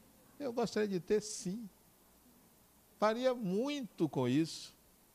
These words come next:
A pessoa mais rica do mundo tem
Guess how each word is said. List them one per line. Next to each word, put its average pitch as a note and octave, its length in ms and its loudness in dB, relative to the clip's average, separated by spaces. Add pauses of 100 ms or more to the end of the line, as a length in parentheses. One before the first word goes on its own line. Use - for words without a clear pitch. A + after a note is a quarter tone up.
(1160)
A F#3+ 120 8
pessoa A#3+ 600 12 (200)
mais F3+ 600 2
rica F3 500 2
do A#2+ 140 -4
mundo A2 460 -6 (380)
tem F#3 340 0